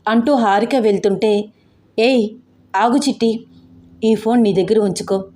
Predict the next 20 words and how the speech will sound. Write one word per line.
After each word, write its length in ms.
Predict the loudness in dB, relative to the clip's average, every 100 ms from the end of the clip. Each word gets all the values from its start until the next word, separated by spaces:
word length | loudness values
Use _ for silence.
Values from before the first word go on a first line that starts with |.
| -20 -20 -18 -8
నాతో 280 | -6 -2 0
మాట్లాడుతూనే 760 | 2 0 -2 -2 0 0 0
వెళ్ళు. 380 | 0 0 -2 -6 -10 -20 -20 -20 -6
జాగ్రత్త, 600 | -2 0 -2 -2 -4 -4 -8 -20 -20 -20 -6 -4
చీకటిగా 420 | -2 0 2 0
ఉంది, 340 | 0 -2 -4 -8 -8
భయపడకు." 640 | -2 0 0 -2 0 -2 -4 -14 -20 -20 _ -12
హారిక 320 | -2 0 2 0
చెయ్యి 300 | 0 0 0
పట్టుకుని 600 | -2 -2 0 0 -2 -6 -16 -6 -2
చిన్నగా 400 | 0 0 2 0
ఒత్తి 320 | 0 -4 -2
చెప్పాడు 580 | -2 -2 0 2 0 -2 -6
సంజయ్. 460 | -6 -2 0 0 -2 -8 -20 -20 -20 _ -20 -8 -2
"ఉమ్, 340 | 2 2 2 -2 -16 -20 -20 -6 -2
అలాగే, 420 | 0 2 0 -2 -10 -20 -20 _ _ _ -4
ఓకే" 400 | -4 -2 -2 -2 -4 _ _ _ -6
అన్నట్లు 360 | -2 0 0 -2
తల 200 | 0 2
ఊపింది 760 | 2 0 0 0 0 0 -2